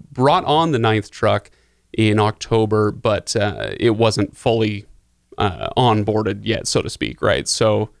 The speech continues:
call it eight trucks, and five and a half of them were running. That's rough. So total miles run, sixty-three thousand four hundred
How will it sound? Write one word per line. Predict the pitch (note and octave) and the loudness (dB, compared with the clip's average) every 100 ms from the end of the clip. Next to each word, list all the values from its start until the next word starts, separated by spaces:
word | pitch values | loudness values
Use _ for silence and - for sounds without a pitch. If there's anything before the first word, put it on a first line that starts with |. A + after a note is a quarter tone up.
| _ | _
call | - D3+ D#3 | -2 2 4
it | C#3+ | 2
eight | B2+ A#2 - | 0 -2 -4
trucks, | - C2 - - - _ _ _ _ _ | -4 -4 -4 -14 -14 _ _ _ _ _
and | - G2+ | -2 -2
five | - A2+ G#2+ | 0 0 2
and | G#2+ | 0
a | G#2 | 0
half | G#2+ G2+ | 0 0
of | G#2 | -2
them | - E2+ | -6 -4
were | D2+ D#2+ | -2 -2
running. | E2+ B1 B1 - - - | -2 -2 -4 -8 -8 -2
That's | A2+ A2 - | 0 0 -4
rough. | G#2 G#2 F2 - - _ _ - | -4 -2 -2 -4 -12 _ _ -2
So | D3+ | 0
total | C3 E3 F#3 | 2 2 4
miles | E3+ D3 C3 A2 | 4 4 2 2
run, | A2 G#2+ | 2 2
sixty-three | G#2 C#3+ - B2 - A#2 | 2 -2 -2 -4 0 -2
thousand | G#2 G#2 G#2 G#2 | 2 0 0 -4
four | - A#2 A2+ | -2 0 2
hundred | - A2+ G#2 | 0 -4 -2